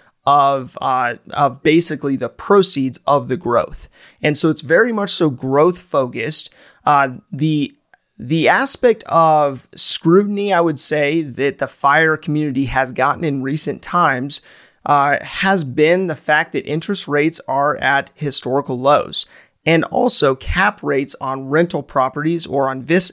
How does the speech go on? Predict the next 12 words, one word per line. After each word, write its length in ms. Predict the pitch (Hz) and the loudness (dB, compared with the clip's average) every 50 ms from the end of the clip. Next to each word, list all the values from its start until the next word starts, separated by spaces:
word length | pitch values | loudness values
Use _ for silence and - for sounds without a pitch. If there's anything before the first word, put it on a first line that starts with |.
| - - | -4 -6
investment 560 | 143 139 131 139 170 190 - - 139 - - | -8 -4 0 0 0 0 0 -4 -8 -10 -8
properties 520 | - 123 120 - - 160 160 180 175 - - - - - _ _ _ _ _ - | -8 -8 -8 -6 -4 -4 -2 -2 -4 -6 -10 -14 -20 -20 _ _ _ _ _ 2
are 300 | 151 156 156 160 156 - | 4 6 6 6 4 4
also 420 | - 165 165 165 160 - - 151 | 4 2 2 4 2 0 0 -2
very 300 | 131 127 127 120 117 117 | -2 -2 -2 -4 -4 -4
low. 380 | 98 104 98 82 62 58 - - - - - - - _ - | -4 -4 -4 -4 -4 -6 -8 -14 -20 -20 -20 -20 -14 _ 0
And 160 | 143 151 156 | 2 2 2
so 320 | - - 165 160 156 151 147 | 2 2 2 2 2 2 2
when 300 | 143 139 151 170 185 190 | 0 -2 -2 0 0 0
you're 140 | 175 156 | 0 0
looking 440 | 143 147 170 226 247 - 226 196 175 | 0 0 0 0 0 0 -2 0 2
at 200 | 160 143 - - | 2 2 0 -2